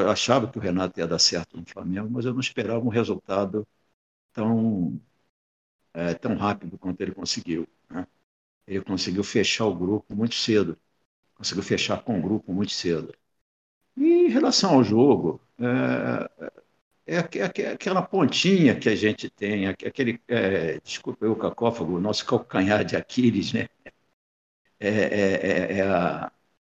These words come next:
é a defesa, né? Aquela, é o espaçamento ali entre, entre os volantes e a defesa. E o Santos teve muito espaço ali, ele teve, ele fez muitas penetrações por ali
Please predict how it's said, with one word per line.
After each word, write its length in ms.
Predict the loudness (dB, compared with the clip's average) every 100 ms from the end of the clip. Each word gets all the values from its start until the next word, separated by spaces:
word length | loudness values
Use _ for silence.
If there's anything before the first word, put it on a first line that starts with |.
| _ _ _ -4
é 160 | 2
a 100 | 2
defesa, 580 | 4 2 4 2 2 0
né? 200 | -2 -2
Aquela, 420 | -4 -2 -2 0
é 120 | 0
o 40 | 0
espaçamento 800 | -2 0 2 4 4 4 2 0
ali 240 | 4 4
entre, 280 | 2 0 -2
entre 180 | 0 -2
os 60 |
volantes 560 | 0 0 2 0 0 0
e 80 | 2
a 60 |
defesa. 600 | 2 0 0 2 4 2 -8 _ _ _ _ _ _
E 160 | 2 4
o 100 | 6
Santos 420 | 6 4 2 0
teve 260 | 0 2 4
muito 600 | 2 -2 -14 -20 _ -4
espaço 540 | -4 -2 2 2 2
ali, 140 | 0 2
ele 120 | 0
teve, 400 | 0 0 2 0 -2
ele 100 | -8
fez 300 | 0 0 2
muitas 320 | 0 2 0
penetrações 760 | 2 2 2 2 0 0 -4 -2
por 160 | -2
ali 340 | 0 0 0